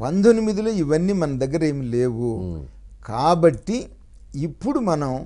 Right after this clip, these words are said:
Speaker 2: మ్మ్.
Speaker 1: ఒక రాజకీయ ఏజెంట్ డిస్పరేట్‌లోకి వెళ్ళిపోయారు. డిస్పరేట్‌లోకి వెళ్ళి మనం చూస్తున్నాం. ఒక మంత్రి స్థాయిలో నిన్న ఆమె అఖిలప్రియ, ఏ, మీకు మాట్లాడటం కానీ,
Speaker 2: మ్మ్.
Speaker 1: లేకపోతే నా బాలకృష్ణ మాట్లాడటం కానీ, ఇంకొక ఆయన మాట్లాడటం కానీ, ఇంకొక ఆయన మాట్లాడటం కానీ,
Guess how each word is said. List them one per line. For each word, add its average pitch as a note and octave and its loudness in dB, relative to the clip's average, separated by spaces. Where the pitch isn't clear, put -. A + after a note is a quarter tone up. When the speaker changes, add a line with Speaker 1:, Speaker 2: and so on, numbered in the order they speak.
Speaker 2:
మ్మ్. F2+ -6
Speaker 1:
ఒక - -10
రాజకీయ E3+ 4
ఏజెంట్ C#3+ 0
డిస్పరేట్‌లోకి F#3+ 4
వెళ్ళిపోయారు. A#2+ -4
డిస్పరేట్‌లోకి F#3+ 0
వెళ్ళి G3+ 0
మనం D#3 -4
చూస్తున్నాం. D#3 -2
ఒక A2+ -4
మంత్రి C3+ -2
స్థాయిలో D3+ -2
నిన్న C#3 -6
ఆమె B2+ -4
అఖిలప్రియ, B2+ -4
ఏ, C3 -2
మీకు A#2 -8
మాట్లాడటం A#2+ -4
కానీ, A2 -8
Speaker 2:
మ్మ్. G#2+ -6
Speaker 1:
లేకపోతే B2 -2
నా A#2+ -4
బాలకృష్ణ B2 -4
మాట్లాడటం A#2+ -6
కానీ, A2+ -8
ఇంకొక C3+ 0
ఆయన C#3+ -2
మాట్లాడటం A#2+ -6
కానీ, A#2 -6
ఇంకొక C#3 -4
ఆయన C3+ -4
మాట్లాడటం A#2 -8
కానీ, A2 -10